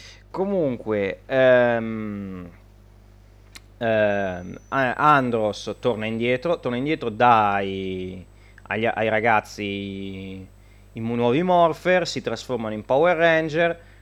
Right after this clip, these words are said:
sconfi-, riescono a liberarsi da Andromeda, ehm, e poi scoprono,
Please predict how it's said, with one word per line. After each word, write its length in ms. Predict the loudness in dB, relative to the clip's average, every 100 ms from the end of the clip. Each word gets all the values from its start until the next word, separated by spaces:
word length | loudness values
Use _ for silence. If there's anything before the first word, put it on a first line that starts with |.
| -20 -20 -20
sconfi-, 560 | -8 -4 -4 -4 -4
riescono 380 | 0 -2 -2 -4
a 20 |
liberarsi 500 | -4 0 2 2 0
da 100 | -2
Andromeda, 720 | -2 0 2 2 0 -4 -4 -8 -20 -20 -20 -2
ehm, 1000 | 2 4 4 4 2 0 -4 -6 -8 -4
e 120 | -2
poi 280 | 6 6 6
scoprono, 800 | 4 8 8 8 2 2 0